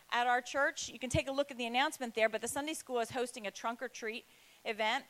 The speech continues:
You can bring costumes. Uh, there are gonna be prizes. There's gonna be all kinds of different things going on there. Um, take a look at that real, real, uh, carefully and, and, uh, plan to be there for that. Tonight is the Pears Foundation, correct? Yep, so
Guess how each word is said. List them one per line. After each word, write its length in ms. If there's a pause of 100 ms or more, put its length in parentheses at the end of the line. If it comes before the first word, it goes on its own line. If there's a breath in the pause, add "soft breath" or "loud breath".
You 80
can 160
bring 180
costumes. 840 (300 loud breath)
Uh, 180
there 140
are 20
gonna 100
be 160
prizes. 440
There's 160
gonna 80
be 100
all 160
kinds 320
of 60
different 260
things 220
going 320
on 260
there. 240 (300 loud breath)
Um, 260
take 180
a 40
look 220
at 100
that 240 (160)
real, 360
real, 380
uh, 200
carefully 520
and, 240
and, 320
uh, 240 (200)
plan 260
to 80
be 100
there 140
for 100
that. 260 (540 loud breath)
Tonight 460
is 100
the 100
Pears 380
Foundation, 600 (300)
correct? 460 (800)
Yep, 260
so 280